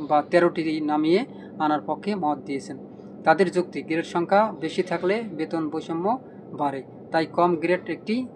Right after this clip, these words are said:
ভারসাম্যপূর্ণ কাঠামো তৈরি করা সম্ভব। নবম পে স্কেল নিয়ে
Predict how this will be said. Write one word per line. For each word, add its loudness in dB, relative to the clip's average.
ভারসাম্যপূর্ণ 0
কাঠামো 0
তৈরি -6
করা 2
সম্ভব। -6
নবম 8
পে 6
স্কেল 2
নিয়ে 2